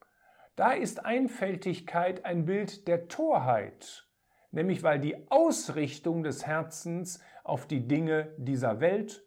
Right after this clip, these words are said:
geschieht. Es gibt also zwei Möglichkeiten, wie wir einfältig sein können. Einmal auf der Ebene, wie es uns das Buch der Sprüche beschreibt. Und dann bedeutet das, weg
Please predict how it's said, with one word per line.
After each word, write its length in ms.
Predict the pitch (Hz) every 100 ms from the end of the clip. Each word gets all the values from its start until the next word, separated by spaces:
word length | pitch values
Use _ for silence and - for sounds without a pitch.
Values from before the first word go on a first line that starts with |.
| -
geschieht. 680 | 117 - 135 - - - _ _ _ _ _ _ _ _ _ -
Es 140 | 127
gibt 180 | 233 233
also 220 | 190 180
zwei 320 | 170 233 254
Möglichkeiten, 720 | 254 254 240 170 - 180 180
wie 140 | 175 170
wir 120 | 165
einfältig 680 | 175 190 185 160 127 123 -
sein 300 | 131 120 113
können. 400 | 123 95 92 - _ _ _ _ _ _
Einmal 460 | - 147 196 240 208
auf 180 | 170
der 160 | - 147
Ebene, 600 | 175 196 190 202 190 175
wie 140 | 180 185
es 60 |
uns 200 | 170 175
das 260 | 190 175 170
Buch 160 | 185
der 160 | 185 180
Sprüche 460 | - - 202 - 139
beschreibt. 840 | 120 - 127 117 - - - - _ _ _ _
Und 140 | 120 120
dann 180 | 170
bedeutet 540 | 180 160 165 180 175 170
das, 260 | 165 165 -
weg 340 | 113 107 170